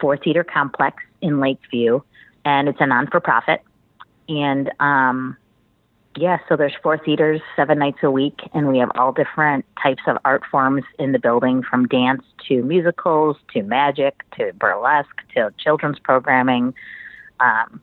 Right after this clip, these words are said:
just, like, all sorts of, um, arts organizations.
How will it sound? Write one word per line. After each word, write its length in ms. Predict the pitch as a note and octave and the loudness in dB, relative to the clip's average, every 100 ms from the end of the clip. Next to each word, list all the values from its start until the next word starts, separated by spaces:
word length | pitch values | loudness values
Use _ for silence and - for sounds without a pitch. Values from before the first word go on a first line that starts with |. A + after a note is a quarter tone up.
| - | -8
just, 140 | C#3 - | -8 0
like, 200 | C3+ G2+ - | -2 0 0
all 280 | C3+ B2 B2 - | 2 2 0 -2
sorts 260 | A2 G#2 - - _ - | -4 -4 -12 -20 _ -4
of, 260 | A2 G#2 A2+ - - _ - | -2 -2 -6 -16 -18 _ -2
um, 380 | A#2 F#2 F2 - _ _ - | -2 -2 -6 -14 _ _ -2
arts 200 | C3+ C3 | 0 2
organizations. 640 | A#2+ A#2+ A2 - A2+ G#2 | -2 -2 -8 -8 -10 -10